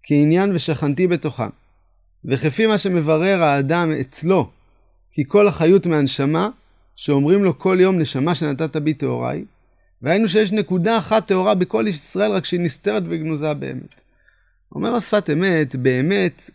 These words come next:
כל אדם יש לו איזושהי נקודה, אה, פנימית, נקודה שהוא מכנה אותה נר השם, שנמצא ב-, בתוך נשמת האדם.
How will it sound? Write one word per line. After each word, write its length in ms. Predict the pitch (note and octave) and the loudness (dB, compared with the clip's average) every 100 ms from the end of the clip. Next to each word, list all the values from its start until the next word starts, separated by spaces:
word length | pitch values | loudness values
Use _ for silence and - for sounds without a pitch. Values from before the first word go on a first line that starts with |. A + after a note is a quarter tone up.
| _ | _
כל 220 | - A3+ | -6 -4
אדם 380 | D4 D#3+ F3+ F3 | -2 -2 -2 0
יש 260 | D3+ D#3 - | -2 -2 -4
לו 120 | D3+ | -2
איזושהי 480 | D#3 D#3+ - D#3+ D#3+ | -2 -4 -6 -4 -2
נקודה, 720 | C#3+ C3+ - C3 B2+ E3+ D3+ G#2+ _ _ _ _ _ _ | -2 -4 -2 -2 0 0 -2 -4 _ _ _ _ _ _
אה, 160 | C3+ C#3 C3 | -4 -4 -4
פנימית, 720 | D#3+ E3 F#3+ G#3+ D3 C3 - _ _ _ - | -2 0 2 4 2 0 -14 _ _ _ -10
נקודה 520 | C#3 C#3+ D3+ D3+ F3 | -6 -4 -4 0 -2
שהוא 300 | - F3+ F3 | 0 0 2
מכנה 360 | E3 C3 D3 E3 | 0 -2 -2 -2
אותה 400 | E3 D#3+ D#3 C#3+ - - | 0 2 2 0 -10 -20
נר 420 | - C#3 E3+ G#3 | -6 2 4 4
השם, 420 | E3+ - F3+ G#2+ | 2 2 2 0
שנמצא 420 | - F3 E3+ G3 | -4 -6 -4 -4
ב-, 100 | F#3 D#3+ - | -6 -8 -6
בתוך 360 | E3 D#3+ G3 | -4 0 0
נשמת 400 | F3 - F3+ E3 | 0 -6 -6 -6
האדם. 320 | D#3 C#3+ B2+ | -4 -4 -6